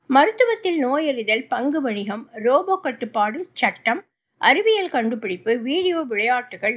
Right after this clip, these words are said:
பொம்மைகள் மற்றும் வலை தேடு பொறிகள் உட்பட பெரும்பாலான துறைகளில் வெற்றிகரமாக பயன்படுத்தப்படுகிறது. தற்போது செயற்கை நுண்ணறிவு திறன்,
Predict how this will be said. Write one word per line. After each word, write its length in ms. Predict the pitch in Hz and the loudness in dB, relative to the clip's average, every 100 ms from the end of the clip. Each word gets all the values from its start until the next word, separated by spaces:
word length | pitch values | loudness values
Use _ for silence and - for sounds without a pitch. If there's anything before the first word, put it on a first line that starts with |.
| 220 | -4
பொம்மைகள் 600 | 208 254 285 233 175 453 - _ _ - | 0 2 0 -2 -4 -4 -8 _ _ -2
மற்றும் 420 | 240 262 - 294 - - 202 | 0 2 0 -2 -2 -8 0
வலை 320 | 240 302 403 403 | 2 2 -2 -2
தேடு 360 | 277 247 262 | 2 2 0
பொறிகள் 480 | 269 202 180 170 233 202 | -8 -8 -6 -4 -4 -4
உட்பட 380 | - 247 - 277 277 | -10 -6 -2 -2 0
பெரும்பாலான 800 | 254 311 392 392 381 381 403 381 | 0 0 0 -2 -2 -10 -14 -10
துறைகளில் 640 | 240 233 262 226 185 214 - _ _ _ | -4 -4 -4 -4 -6 -8 -14 _ _ _
வெற்றிகரமாக 840 | 220 240 359 339 302 269 262 254 359 | 0 2 2 4 4 2 2 0 -4
பயன்படுத்தப்படுகிறது. 1160 | 262 208 220 214 196 254 233 180 170 170 170 185 - _ _ - | -2 -2 -2 -4 -4 -8 -4 -4 -4 -4 -4 -8 -14 _ _ -2
தற்போது 400 | 285 294 302 262 240 | 0 2 2 0 -2
செயற்கை 540 | 277 285 466 - 415 330 | 0 0 -2 -4 -2 0
நுண்ணறிவு 560 | 240 262 254 233 233 226 | 0 0 0 -4 -8 -8
திறன், 340 | 190 202 | -4 -4